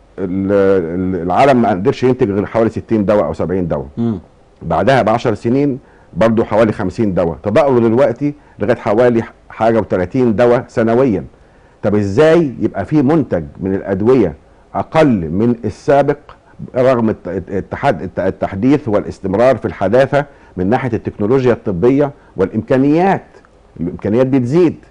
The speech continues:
Speaker 2: مم.
Speaker 1: والشركات الضخمة بتتضخم أكتر،
Speaker 2: مم.
Speaker 1: والأبحاث العالمية بتزي-، بت-، بتبقى على شكل أفضل.
Speaker 2: مم.
Speaker 1: طب ليه الأدوية تبقى أقل؟ علشان نقطة واحدة، ليس الكفاءة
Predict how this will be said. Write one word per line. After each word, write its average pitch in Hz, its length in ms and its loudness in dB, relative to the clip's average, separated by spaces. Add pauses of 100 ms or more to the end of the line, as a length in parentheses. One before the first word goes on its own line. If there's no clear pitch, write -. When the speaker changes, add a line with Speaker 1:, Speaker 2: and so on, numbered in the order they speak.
Speaker 2:
مم. 127 140 -2
Speaker 1:
والشركات 120 460 -2
الضخمة 120 400 0
بتتضخم 120 640 -2
أكتر، 156 400 -4
Speaker 2:
مم. 110 300 -4
Speaker 1:
والأبحاث 110 480 -2
العالمية 113 520 2
بتزي-، 110 280 -2
بت-، 101 180 -4
بتبقى 101 420 0
على 98 80 4
شكل 135 260 -2
أفضل. 104 360 0 (180)
Speaker 2:
مم. 113 180 -6 (180)
Speaker 1:
طب 104 140 -2
ليه 165 180 4
الأدوية 131 300 2
تبقى 117 320 -2
أقل؟ 151 360 0 (400)
علشان 101 600 -2 (140)
نقطة 95 280 -4
واحدة، - 280 -6 (960)
ليس 156 300 2
الكفاءة 123 580 0